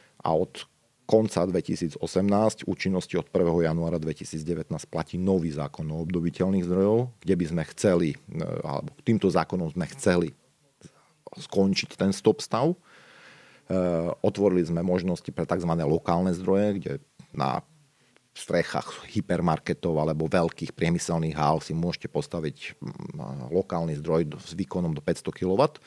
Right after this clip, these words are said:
bez toho, aby ste potrebovali nejaké ťažké administratívne náležitosti splniť, ako to bolo, alebo ako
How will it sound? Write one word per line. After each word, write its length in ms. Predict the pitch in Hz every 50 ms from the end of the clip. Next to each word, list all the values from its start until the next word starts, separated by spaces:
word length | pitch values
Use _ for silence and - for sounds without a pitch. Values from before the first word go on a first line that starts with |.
| - - - - - - - _
bez 240 | - 98 104 92
toho, 240 | - - 95 85 -
aby 160 | - 92 92
ste 160 | 82 - - -
potrebovali 720 | - - - - 90 90 90 87 85 87 82 80 80 73
nejaké 480 | 80 80 78 76 - - 80 73 - _ _ - _
ťažké 400 | - 95 78 - - - 104 92
administratívne 880 | - - 87 78 82 82 80 - - - - 73 - - 95 82 82
náležitosti 720 | 82 82 80 76 76 78 76 87 82 - - - - - 104
splniť, 480 | - - - 95 95 104 131 143 120
ako 100 | - - - -
to 80 | 80
bolo, 320 | 82 76 76 78 78 76 - _ _ _ -
alebo 240 | - 85 85 - 78
ako 240 | 76 - - - 90